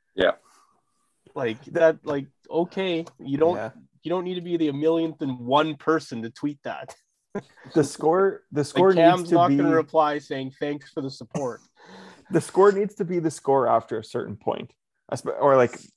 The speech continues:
Speaker 3: I don't know what it is. Maybe as soon as the first tee shot flies the next day, whatever it is. But they can't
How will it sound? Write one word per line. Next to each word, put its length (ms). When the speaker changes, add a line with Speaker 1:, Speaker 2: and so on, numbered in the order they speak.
Speaker 3:
I 100
don't 100
know 100
what 240
it 100
is. 220
Maybe 320
as 140
soon 160
as 100
the 60
first 320
tee 120
shot 300
flies 380
the 80
next 380
day, 320
whatever 420
it 80
is. 400
But 200
they 180
can't 600